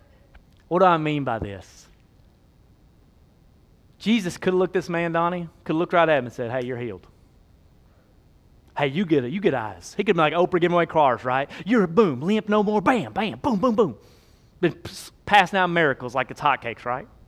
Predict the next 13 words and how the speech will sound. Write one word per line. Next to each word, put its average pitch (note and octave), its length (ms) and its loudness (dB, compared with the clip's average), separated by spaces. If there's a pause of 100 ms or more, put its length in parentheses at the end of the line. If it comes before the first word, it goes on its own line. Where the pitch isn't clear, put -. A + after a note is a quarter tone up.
(1700)
But D3+ 80 -4
what A3 180 4
does B3 180 -6
Jesus E3 480 -8
do D3 240 -4
to B2 80 -8
show - 240 -6
you C#3 220 -6
how A#2 240 -10
personal D3 560 -10
our A2+ 220 -10
God F#2+ 300 -14 (160)
is? - 360 -20